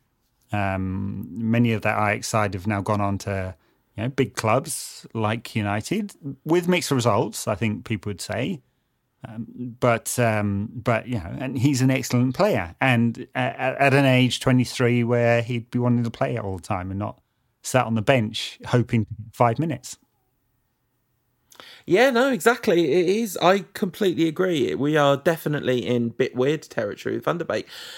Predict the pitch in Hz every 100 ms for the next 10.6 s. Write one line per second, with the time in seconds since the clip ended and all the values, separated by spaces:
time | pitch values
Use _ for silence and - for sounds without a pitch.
0 | - 277 339 - 370 - 226 185 208 220
1 | 202 175 190 - - 175 - - - _
2 | _ _ _ _ 214 339 339 277 294 -
3 | - - - _ _ _ _ _ - -
4 | - - _ _ _ 233 220 165 240 262
5 | 240 220 220 196 175 175 156 135 117 113
6 | - - 123 120 131 131 120 113 - 101
7 | 117 117 - _ 127 - 123 123 123 117
8 | 107 117 120 110 117 113 120 104 113 113
9 | 101 - 139 196 185 151 160 131 139 131
10 | 123 - 98 104 104 107